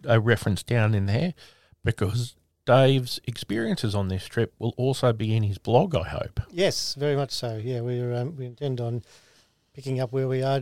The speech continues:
Speaker 2: on the trip. Uh, you're not joining me for the first part, but, um,
Speaker 1: Not at the
Speaker 2: not
Speaker 1: moment.
Speaker 2: able to.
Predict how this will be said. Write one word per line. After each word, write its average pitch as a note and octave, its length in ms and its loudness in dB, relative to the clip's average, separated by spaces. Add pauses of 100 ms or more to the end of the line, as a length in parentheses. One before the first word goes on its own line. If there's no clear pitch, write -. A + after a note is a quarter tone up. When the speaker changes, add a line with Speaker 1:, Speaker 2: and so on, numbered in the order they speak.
Speaker 2:
on C#3 140 -2
the C3+ 60 -4
trip. F#3 260 -6 (200)
Uh, C3+ 60 -6
you're C3 240 -4
not C#3 160 -4
joining C#3 240 -2
me C3 60 -2
for B2 140 -8
the A#2+ 80 -6
first C3+ 320 -4
part, C#3+ 260 -6 (120)
but, B2+ 140 -10 (220)
um, B2 280 2
Speaker 1:
Not D#3 160 6
at B2 100 0
the C#3 60 4
Speaker 2:
not C3 340 6
Speaker 1:
moment. A2+ 180 6
Speaker 2:
able B2 260 -4
to. - 120 -20